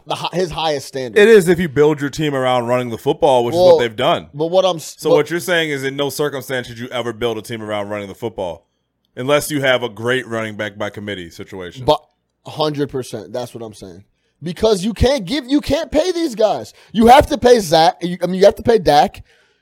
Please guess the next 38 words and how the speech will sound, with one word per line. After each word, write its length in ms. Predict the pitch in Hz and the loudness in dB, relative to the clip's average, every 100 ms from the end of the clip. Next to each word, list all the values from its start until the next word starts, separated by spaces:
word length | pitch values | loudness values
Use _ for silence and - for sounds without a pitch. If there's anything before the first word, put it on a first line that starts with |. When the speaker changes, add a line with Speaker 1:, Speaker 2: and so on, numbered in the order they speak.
| _ | _
Speaker 1:
You 140 | 135 175 | 0 2
have 160 | 190 | 2
to 100 | 202 | 0
pay, 320 | 180 190 196 196 | 0 2 4 4
uh, 260 | 185 185 - | 4 2 0
Amari 380 | 165 170 175 | 0 2 0
Cooper. 440 | 165 160 147 170 233 131 | 0 -6 -6 -8 -10 -8
Speaker 2:
Do 120 | 190 | -4
you? 320 | 202 196 185 - _ _ | -2 -2 -4 -8 _ _
Speaker 1:
Yes. 480 | - 285 320 - - - _ _ _ | 0 6 6 4 -4 -16 _ _ _
Dak, 440 | 117 156 185 381 - _ _ _ _ _ _ _ _ _ - | -4 2 4 2 -6 _ _ _ _ _ _ _ _ _ -8
you 220 | 160 208 | 4 8
have 140 | 240 | 6
to 100 | 254 | 4
pay 300 | - - 427 | 2 6 8
him. 240 | 330 131 107 _ _ _ | 6 2 -6 _ _ _
Speaker 2:
Do 100 | 127 | -4
Speaker 1:
You 120 | 180 233 | 4 6
have 100 | 165 | 6
Speaker 2:
you? 60 | |
Speaker 1:
to, 160 | 220 - - | 4 2 0
well, 120 | 214 | 4
what 100 | 269 | 4
do 60 | 269 | 4
you, 100 | 247 | 0
uh, 120 | 233 - | -4 -2
well, 500 | 214 240 220 180 _ | 2 4 2 -2 _
what 260 | 170 180 214 | -10 0 0
are 40 | |
you 60 | 220 | 2
gonna 140 | 214 | -2
do? 260 | 202 180 107 - | 0 -2 -4 -10
Speaker 2:
I 120 | 156 | -6
don't 160 | 170 123 | -4 0
Speaker 1:
Not 180 | 170 208 | 0 2
Speaker 2:
know. 60 | |
Speaker 1:
pay 200 | 202 190 | 4 4
him? 240 | 185 233 | 4 0